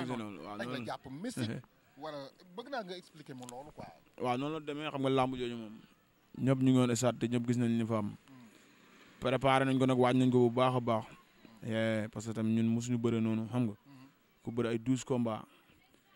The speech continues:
Speaker 1: xam nga.
Speaker 2: Hmm.
Speaker 1: Am ci dix victoires, benn défaite.
Speaker 2: Hmm.
Speaker 1: Kon kooku am na yoo xamante ni soo ñëwee rek dinañ xam ni nga daan ñëwee ak noo ñëwee.
Speaker 2: Non, da nga
Speaker 1: Dinañ xam ni du
Speaker 2: nekkul
Speaker 1: benn.
Speaker 2: jommal, affaire bi du mystique de.
Speaker 1: Waaw.
Speaker 2: Bàyyi naan dañ la liggéey wala.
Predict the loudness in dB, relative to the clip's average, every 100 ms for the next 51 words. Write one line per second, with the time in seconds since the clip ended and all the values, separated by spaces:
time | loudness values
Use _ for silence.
0 | _ -6 -6 -6 -10 -20 -20 -20 -20 -20
1 | -12 -10 -8 -4 -4 -4 -6 -4 -4 -4
2 | -6 -6 -8 -12 -14 _ -20 -20 _ _
3 | -20 _ -10 -8 -4 -4 -4 -8 -14 _
4 | _ _ _ _ _ _ _ _ -8 -4
5 | -2 -2 -2 0 0 0 -2 0 4 4
6 | 4 0 -6 -16 _ -6 0 0 2 2
7 | 2 2 4 4 2 0 2 2 2 -2
8 | -6 -16 -16 -4 0 2 4 2 2 0
9 | -4 -10 -16 -16 -18 -16 -16 -16 -14 -14
10 | -16 -20 -20 -20 -20 -12 -6 -4 -2 -4
11 | -8 -10 -10 -10 -8 -6 -6 -6 -8